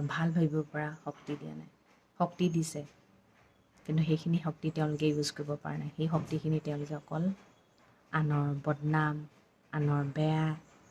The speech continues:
সেই আনৰ যিমানে বেয়া কৰিবলৈ গৈছে নহয়, তেওঁলোকৰ সেইখিনি ইমানেই বেয়া হৈ গৈ আছে, নিজৰ মাজত হৈ গৈ আছে, সেইটো তেওঁলোকে গমেই পোৱা নাই। অকণমান ঠাণ্ডা মগজুৰে ভাবি চালে প্ৰতিটোৰে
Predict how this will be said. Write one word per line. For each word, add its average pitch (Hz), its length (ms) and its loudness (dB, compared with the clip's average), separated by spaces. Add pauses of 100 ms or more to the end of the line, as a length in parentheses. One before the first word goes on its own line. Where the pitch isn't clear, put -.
(1160)
সেই 151 80 -2 (180)
আনৰ 170 280 10
যিমানে 185 380 10
বেয়া 165 180 4
কৰিবলৈ 160 320 4
গৈছে 160 160 -2
নহয়, 160 260 2
তেওঁলোকৰ 156 420 -2
সেইখিনি 156 340 -2
ইমানেই 151 420 -6
বেয়া 147 200 -6
হৈ 147 180 -6
গৈ 147 180 -10
আছে, - 160 -12 (1200)
নিজৰ 156 360 4
মাজত 156 300 2
হৈ 147 180 -2
গৈ 147 220 -4
আছে, - 200 -16
সেইটো 151 220 -2
তেওঁলোকে 147 360 0
গমেই 143 280 -4
পোৱা 143 200 -8
নাই। 147 100 -12 (760)
অকণমান 175 440 2
ঠাণ্ডা 156 340 2
মগজুৰে 156 400 2 (280)
ভাবি 156 280 2
চালে 156 200 0 (760)
প্ৰতিটোৰে 151 460 2